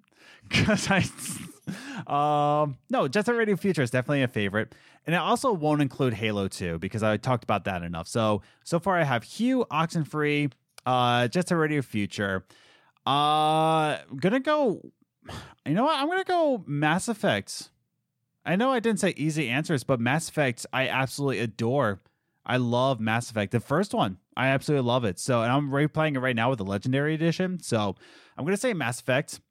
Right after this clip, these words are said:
So I got Hue, Oxenfree, Jet Set Radio Future, Mass Effect.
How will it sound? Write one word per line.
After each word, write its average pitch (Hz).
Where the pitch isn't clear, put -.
So 139
I 135
got 127
Hue, 233
Oxenfree, 139
Jet 214
Set 208
Radio 170
Future, 110
Mass 143
Effect. 139